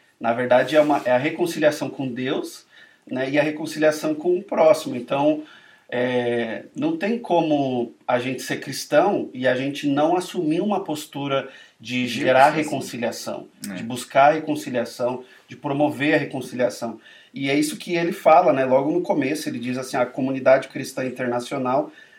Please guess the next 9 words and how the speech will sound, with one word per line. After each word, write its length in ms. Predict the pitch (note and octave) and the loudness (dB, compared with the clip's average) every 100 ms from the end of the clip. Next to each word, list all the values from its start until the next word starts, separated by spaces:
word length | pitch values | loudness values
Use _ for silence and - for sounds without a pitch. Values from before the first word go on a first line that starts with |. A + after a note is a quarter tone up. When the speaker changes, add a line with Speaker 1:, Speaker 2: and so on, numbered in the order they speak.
| _ | _
Speaker 1:
não 320 | C#3+ D#3 F3 | 2 4 4
está 260 | A#3 - E3+ | 2 4 6
assumindo 520 | E3+ - E3 D3 D3+ | 6 0 2 4 4
a 40 | D3+ | 2
responsabilidade 1080 | E3 F3 G#3 F#3+ F#3 E3 D#3+ C3 B2+ - | 0 -4 -4 0 -2 -2 -6 2 2 2
de 100 | C3+ | -8
promover 560 | - D3 D#3 D#3 C3+ D#3 | -6 -2 0 -2 0 0
a 40 | |
reconciliação." 920 | D3 A#2+ B2 A#2+ A#2 A#2 A#2 A2 F2+ | -2 -6 -8 -8 -6 -8 -6 -10 -12